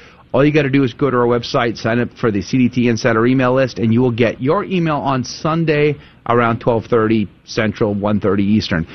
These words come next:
Go to G R N online dot com forward slash C D T to get access to the C D T Insider email list. Let's pray. Let's get started. In the name of the Father, the Son, and the Holy Ghost. Amen.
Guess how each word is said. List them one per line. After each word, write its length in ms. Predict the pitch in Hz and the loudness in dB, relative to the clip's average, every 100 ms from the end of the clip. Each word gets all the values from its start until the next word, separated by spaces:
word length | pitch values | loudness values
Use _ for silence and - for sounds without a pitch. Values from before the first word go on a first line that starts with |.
| - - | -20 -2
Go 80 | 156 | 0
to 80 | 131 | 0
G 240 | 107 165 | 2 2
R 160 | 190 170 | 4 2
N 140 | 147 | 2
online 340 | 143 143 131 131 | 2 2 2 2
dot 220 | 113 107 | 2 2
com 240 | 139 127 | 0 0
forward 280 | 120 208 202 | 0 0 0
slash 280 | - 127 - | 0 -2 0
C 100 | 170 | 0
D 140 | 143 | 0
T 440 | 113 180 147 110 101 - - - - | 0 0 0 0 -4 -10 -20 -20 -8
to 100 | - | 0
get 140 | 139 135 | 2 2
access 460 | 127 - 147 120 | 0 0 0 0
to 100 | - | -2
the 100 | 113 | -4
C 200 | 104 - | -4 -2
D 100 | 147 | -2
T 220 | 127 131 | 0 2
Insider 400 | 123 110 123 101 | 2 0 -2 0
email 280 | 107 117 92 | 0 0 0
list. 280 | 73 65 - | -2 -4 -2
Let's 120 | 220 | -4
pray. 320 | - 185 160 | 0 0 0
Let's 200 | 160 196 | -2 -4
get 120 | - 147 | -4 -6
started. 380 | - 110 110 | -4 -4 -4
In 140 | 107 147 | -6 -4
the 60 | |
name 120 | 156 151 | -2 -2
of 60 | |
the 60 | 139 | -4
Father, 340 | - 147 156 | -4 -4 -4
the 80 | 180 | -6
Son, 160 | - 180 | -4 -2
and 80 | 185 | 0
the 60 | |
Holy 180 | 170 180 | 0 0
Ghost. 420 | 156 185 175 - | 2 2 2 -2
Amen. 540 | - 143 147 151 117 | 0 2 4 4 2